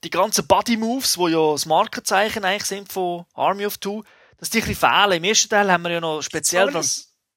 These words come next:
Speaker 1: ja, äh, das Back-to-Back gibt's nicht mehr, wo man Rücken an Rücken ist und dann einfach ballert. Und im zweiten Teil hat man immerhin noch so High-Five und so können machen, oder? Hey, das ist gut gemacht, so Gitarren,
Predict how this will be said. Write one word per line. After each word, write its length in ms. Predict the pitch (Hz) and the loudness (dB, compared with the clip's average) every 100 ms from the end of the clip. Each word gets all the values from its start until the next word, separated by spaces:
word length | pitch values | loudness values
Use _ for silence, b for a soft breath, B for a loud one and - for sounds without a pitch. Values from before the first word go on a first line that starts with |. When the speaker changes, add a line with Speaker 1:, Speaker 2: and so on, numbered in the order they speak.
| _ | _
Speaker 1:
ja, 360 | 175 233 240 240 | 2 2 4 2
äh, 160 | 165 | 0
das 180 | 165 160 | -6 -4
Back-to-Back 720 | - 208 - 170 190 175 - - | 2 0 0 0 2 2 -2 -4
gibt's 240 | 180 - | -4 -2
nicht 140 | 208 | -4
mehr, 80 | 320 | -4
wo 80 | 262 | -6
man 120 | 175 | -4
Rücken 200 | 185 208 180 | -6 -4 -4
an 80 | |
Rücken 280 | 190 247 294 | -4 -8 -10
ist 160 | 294 240 | -8 -8
und 120 | 190 | -8
dann 80 | 202 | -6
einfach 160 | 226 - | -6 -2
ballert. 420 | 220 233 247 240 B B B B B B _ - | 0 2 0 -6 B B B B B B _ 2
Und 520 | 190 190 190 180 - | 6 8 6 2 -8
im 140 | 185 | -4
zweiten 320 | - 226 254 | 2 4 4
Teil 160 | 240 220 | 4 4
hat 80 | 208 | 2
man 100 | 190 | 0
immerhin 360 | 220 220 208 | 2 2 2
noch 60 | 208 | 0
so 200 | 180 151 | -2 0
High-Five 680 | 165 208 226 - 196 226 214 | 4 4 4 2 2 2 0
und 120 | 226 | -6
so 100 | 233 | -6
können 260 | 190 220 214 | -4 -4 2
machen, 300 | 208 208 190 | 2 2 -2
oder? 240 | 185 196 | -2 0
Hey, 160 | 175 185 | 2 2
das 140 | 160 - | -2 -6
ist 120 | - | -4
gut 200 | 214 214 | -4 -4
gemacht, 300 | 196 196 - | -4 -6 -6
so 100 | 170 | -10
Gitarren, 680 | - 214 - 202 196 196 196 | -10 -12 0 4 6 4 4